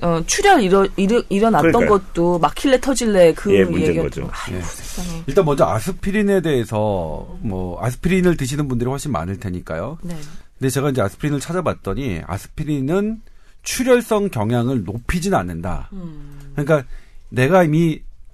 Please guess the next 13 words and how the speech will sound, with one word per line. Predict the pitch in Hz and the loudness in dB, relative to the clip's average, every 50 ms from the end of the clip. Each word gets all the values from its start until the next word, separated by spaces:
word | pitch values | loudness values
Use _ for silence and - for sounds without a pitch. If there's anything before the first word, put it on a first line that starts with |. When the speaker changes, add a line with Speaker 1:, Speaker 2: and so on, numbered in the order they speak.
| - - - - - - - | -20 -20 -20 -20 -18 -10 -6
Speaker 3:
피가 | - - 262 226 226 226 208 180 | -4 -2 2 6 8 8 8 8
난 | 135 127 131 143 151 | 6 4 4 4 2
상태에서 | 147 - 208 233 240 233 - - 214 190 180 165 - 180 202 208 196 185 - | -2 -4 -2 -2 -2 -2 0 2 2 2 2 4 6 6 6 6 4 2 -4
지혈이 | - - - - 143 165 214 226 240 220 | -6 -4 0 4 6 6 6 8 8 6
안 | 147 110 113 120 | 6 6 4 2
되는 | 131 131 131 131 127 123 | 0 0 0 0 0 2
건 | 127 175 202 208 214 202 175 - - - - - - - - - - - - - - 120 - | 4 4 4 4 2 -4 -6 -10 -16 -18 -18 -18 -16 -16 -14 -14 -14 -14 -14 -12 -12 -12 -8
그렇게, | - 117 117 - - 151 120 110 - - | -6 -6 -4 -2 0 0 0 0 -2 -4
그런 | - - 123 135 143 147 147 | -4 0 2 2 2 2 2
건 | 139 170 180 147 | 0 0 0 0
그런데 | 104 98 90 87 87 123 139 117 87 76 65 - | -2 -2 -2 -2 0 2 2 2 2 0 -4 -8
Speaker 1:
음. | 190 180 170 - - - - - - - - - - | -10 -14 -16 -16 -16 -14 -14 -12 -12 -12 -10 -4 0
Speaker 3:
애써 | 113 127 135 131 - - 156 156 180 208 226 | 2 2 2 0 2 4 6 6 6 4 2